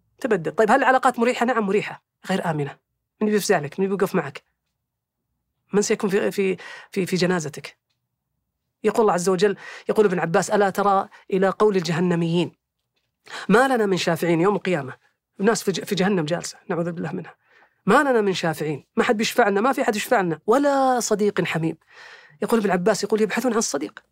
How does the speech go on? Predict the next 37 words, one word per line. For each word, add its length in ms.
أنت 240
بهذه 280
العلاقات 380
السطحية 200
ما 100
عندك 140
صديق. 420
ما 60
عندك 220
أحد. 240
ما، 140
ما، 160
من 120
س-، 100
من 300
سيشفع 440
لك؟ 240
لأن 160
الصديق 400
في 60
الدنيا 400
ينفع 260
وفي 120
الآخرة 440
يشفع. 300
إذا 120
لا 220
هذه 100
ولا 240
هذه، 120
أنا 100
شو 100
أبغى 120
فيه؟ 180
أخيرًا 300
نجي 200
لفكرة، 380